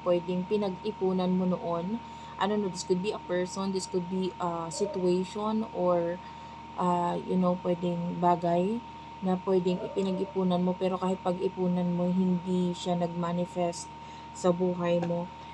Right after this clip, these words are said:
Now you want big change, no? Pwedeng nung mga nakaraan, may mga big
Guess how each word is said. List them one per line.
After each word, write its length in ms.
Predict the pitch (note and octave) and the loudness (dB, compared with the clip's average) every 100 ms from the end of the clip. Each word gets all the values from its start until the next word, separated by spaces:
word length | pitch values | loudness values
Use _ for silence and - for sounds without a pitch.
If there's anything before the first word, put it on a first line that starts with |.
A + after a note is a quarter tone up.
| - | -2
Now 160 | G3+ G#3 | 2 4
you 160 | G#3+ | 4
want 320 | G#3 G3 G3 - - - | 4 2 0 -4 -12 -2
big 320 | F#3 G3+ F#3 - | 4 4 4 -2
change, 640 | F3+ F#3 F3+ E3+ D#3+ F#3 | 0 2 2 0 -4 -2
no? 240 | F3 F3 F3+ - - - - | 0 0 -2 -8 -14 -14 -10
Pwedeng 560 | - A3+ A#3 B3+ B3 A#3+ | 0 2 4 4 4 4
nung 160 | A3+ G#3+ | 4 2
mga 240 | G#3 G3 | 2 0
nakaraan, 480 | F#3+ G3 F#3 F#3 F#3 | -2 -2 -2 -2 -2
may 160 | F#3+ | 0
mga 240 | G3 F#3+ F3+ | 0 0 2
big 160 | F3+ | 2